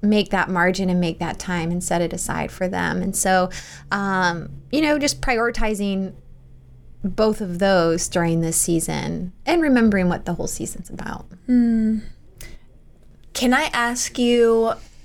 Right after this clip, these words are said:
Speaker 2: with your journey of adoption, um, you know, what was your,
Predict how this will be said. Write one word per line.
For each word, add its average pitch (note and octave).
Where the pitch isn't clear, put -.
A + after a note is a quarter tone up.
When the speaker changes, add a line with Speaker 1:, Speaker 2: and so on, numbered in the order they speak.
Speaker 2:
with A#3+
your B3+
journey A3+
of G3+
adoption, F3+
um, F#3
you G#3+
know, G3+
what G#3
was B3
your, G3+